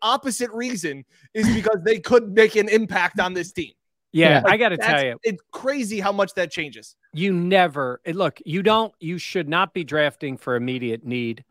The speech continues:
Speaker 2: On occasion, there is immediate need, like,
Speaker 3: Yeah.
Speaker 2: we know we have to get this type of player. A wide receiver, maybe, could be, 'cause a guy you think can step right in.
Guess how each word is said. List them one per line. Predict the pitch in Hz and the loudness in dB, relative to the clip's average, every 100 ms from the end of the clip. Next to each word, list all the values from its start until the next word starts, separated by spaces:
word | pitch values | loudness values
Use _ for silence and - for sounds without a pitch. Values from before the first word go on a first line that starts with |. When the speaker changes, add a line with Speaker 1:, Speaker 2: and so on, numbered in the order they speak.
| _ _ - | _ _ -4
Speaker 2:
On | 151 | -4
occasion, | 160 - 180 175 185 170 | -4 -4 -2 -2 -4 -4
there | 139 139 | -2 -2
is | 113 104 | -4 -8
immediate | - 117 139 139 131 | -12 -8 -6 -4 -4
need, | 131 139 120 | -4 -6 -4
like, | 123 117 - _ - | -4 -4 -6 _ -8
Speaker 3:
Yeah. | 160 139 | -4 -4
Speaker 2:
we | - 156 | -4 -2
know | 147 | 0
we | 131 123 | -2 -4
have | 131 120 | -4 -6
to | 113 | -10
get | 107 127 120 | -8 -8 -8
this | 127 - | -12 -12
type | - 123 117 | -8 -6 -6
of | 101 _ | -12 _
player. | 123 123 131 147 _ _ _ _ _ _ | -4 -2 -4 -8 _ _ _ _ _ _
A | 110 | -4
wide | 139 170 | 0 0
receiver, | 160 143 160 143 139 | -2 -8 -8 -8 -8
maybe, | 120 123 131 143 147 _ _ | -8 -6 -6 -6 -8 _ _
could | - 127 | -8 -6
be, | 117 127 | -2 -4
'cause | 127 110 | -4 -8
a | 110 | -6
guy | 123 | -4
you | 123 120 | -4 -6
think | 127 113 | -10 -10
can | 120 | -10
step | 113 - 120 - | -10 -6 -6 -4
right | 120 117 | -4 -4
in. | 120 120 | -6 -8